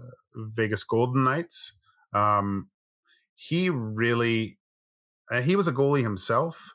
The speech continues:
uh, didn't get to go on professionally, but really was a student of goaltending and,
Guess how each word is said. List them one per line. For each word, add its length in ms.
uh, 440
didn't 380
get 260
to 400
go 200
on 200
professionally, 600
but 160
really 340
was 300
a 100
student 560
of 120
goaltending 800
and, 180